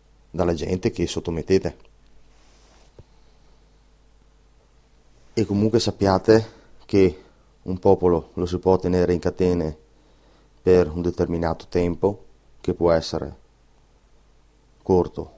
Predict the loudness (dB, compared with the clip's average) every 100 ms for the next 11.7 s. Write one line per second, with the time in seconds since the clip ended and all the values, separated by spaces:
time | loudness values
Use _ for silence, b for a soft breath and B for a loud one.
0 | -12 -4 -2 -2 -4 -6 -8 _ b b
1 | -2 0 0 -2 -4 -2 0 2 2 4
2 | 0 0 -8 _ _ _ _ _ b b
3 | b b b _ _ _ _ _ _ _
4 | _ -4 4 4 4 2 0 2 0 2
5 | 0 0 -2 -4 0 2 4 2 -2 b
6 | b b _ _ _ _ _ _ _ _
7 | _ _ _ _ _ _ -20 _ _ _
8 | _ _ _ _ _ _ _ _ _ _
9 | _ _ _ _ 0 2 0 0 2 2
10 | 0 -4 -8 -4 -4 -2 0 0 0 -2
11 | 0 0 0 0 2 0 -2